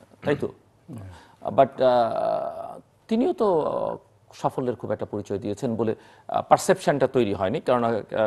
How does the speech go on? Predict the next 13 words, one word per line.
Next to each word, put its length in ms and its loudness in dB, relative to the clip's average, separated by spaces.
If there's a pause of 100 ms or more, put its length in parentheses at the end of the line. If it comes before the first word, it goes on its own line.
ক্যাপিটাল 340 -2
মার্কেট 280 0
বলি, 220 0
ব্যাংকিং 340 -2
খাতের, 300 -2 (200)
এটা 180 -6
তো, 380 0
আহ, 340 2
just, 260 -2
আহ, 60 0
মোস্তফা 340 -4
কামাল 380 0 (380)
স-, 300 -20